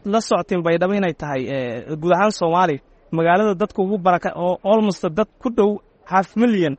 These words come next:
mise nus milyan oo barakacyaal ah ku nool, oo ay horey abaaro iyo colaad iyo shabaabku iyaga naftooda deegaanadoodii horey ugu soo barakaciyeen, oo half milyan ah,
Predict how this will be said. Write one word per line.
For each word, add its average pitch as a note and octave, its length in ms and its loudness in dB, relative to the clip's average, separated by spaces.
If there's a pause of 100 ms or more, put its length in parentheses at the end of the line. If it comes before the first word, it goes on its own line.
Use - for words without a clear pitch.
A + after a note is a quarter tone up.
(200)
mise F#3+ 220 -4
nus F#3 220 0
milyan A3 480 2
oo F#3+ 120 -2
barakacyaal F3+ 560 2
ah D#3+ 80 0
ku - 120 -6
nool, C#3 220 -4
oo D#3+ 240 -4
ay D#3+ 240 -2
horey F#3+ 280 0
abaaro F3+ 400 2 (500)
iyo F#3 180 2
colaad F#3+ 460 2
iyo F#3+ 180 -2
shabaabku G3+ 460 0
iyaga G3+ 180 0
naftooda G3 340 -4
deegaanadoodii F3+ 540 0
horey E3 180 0
ugu G3 100 -2
soo F#3 180 -2
barakaciyeen, E3 560 -2
oo F3+ 100 0
half D#3+ 200 -4
milyan F#3+ 360 2
ah, B2 80 -8